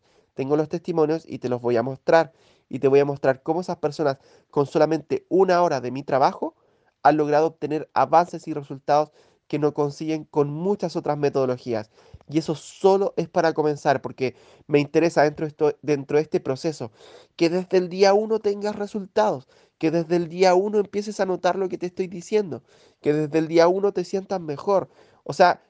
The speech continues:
no te voy a dejar para el final el resultado, porque como te dije hace un rato, comenzamos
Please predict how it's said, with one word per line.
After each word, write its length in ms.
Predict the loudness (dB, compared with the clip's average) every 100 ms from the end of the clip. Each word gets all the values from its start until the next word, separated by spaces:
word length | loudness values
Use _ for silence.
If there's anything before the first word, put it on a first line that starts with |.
| -8
no 140 | -4
te 100 | 0
voy 140 | 2 2
a 60 |
dejar 320 | 0 -2 -4 -2
para 160 | -6
el 60 | -6
final 320 | -6 -4 -2
el 100 | -4
resultado, 640 | -8 -14 -4 2 2 0 _ _ _
porque 260 | -8 -6 -4
como 240 | 0 0
te 140 | 0 0
dije 260 | -2 -4
hace 140 | -4 -4
un 160 | -4
rato, 360 | 0 0 0 -4
comenzamos 880 | -4 -2 -2 -4 0 0 2 -4